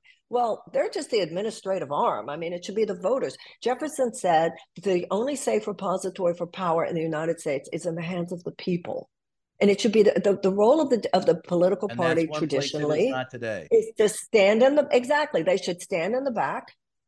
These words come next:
Speaker 1: and let the people decide, and then they step forward, starting in two thousand sixteen with the suppression of Bernie's campaign,
Speaker 2: Well, Adams
Speaker 1: twenty
Speaker 2: didn't even wanna see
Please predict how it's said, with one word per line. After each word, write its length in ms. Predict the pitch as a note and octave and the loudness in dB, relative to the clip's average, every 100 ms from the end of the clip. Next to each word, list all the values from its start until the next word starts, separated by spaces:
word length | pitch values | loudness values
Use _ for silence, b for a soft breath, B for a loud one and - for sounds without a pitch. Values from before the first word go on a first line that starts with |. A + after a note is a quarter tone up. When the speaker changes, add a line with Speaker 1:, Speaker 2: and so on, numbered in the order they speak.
| _ - | _ -2
Speaker 1:
and 280 | F3+ F3 | 0 2
let 180 | D#3+ F3 | 0 0
the 80 | G3 | -2
people 360 | - G3 B3+ C4+ | -4 -4 -2 -4
decide, 480 | C4 G#3 D#3 E3 - | -6 -4 -4 -6 -4
and 200 | G#3 A3+ | -4 0
then 140 | C4 D4+ | 0 0
they 120 | A#3 | -4
step 320 | - D#3 - | -4 -8 -6
forward, 280 | C#3+ G2 - | -8 -8 -8
starting 360 | - F3+ G#3+ | -4 0 0
in 80 | F#3+ | -2
two 140 | E3+ A3 | -2 -2
thousand 340 | G3 F#3 F3 | -2 -2 -4
sixteen 640 | F3 E3+ - A3+ C4 D4 b b _ | -8 -10 -6 0 0 -2 b b _
with 120 | E3+ | -8
the 100 | E3 | -6
suppression 520 | D3+ E3+ - E3 E3 D3+ | -6 -4 0 2 2 0
of 100 | D3 | 2
Bernie's 300 | G#3 B3 A#3+ | 4 4 4
campaign, 360 | A#3+ A3+ D3 | 0 0 2
Speaker 2:
Well, 100 | - | 4
Adams 220 | F3+ G#3+ | 4 2
Speaker 1:
twenty 200 | D3+ C#3 | -2 -2
Speaker 2:
didn't 160 | D#3+ D#3 | -4 -4
even 200 | D3+ D3 | -2 -2
wanna 200 | C#3+ B2+ | -2 -4
see 480 | - G3+ G#3+ C#3 | -6 -6 -4 -6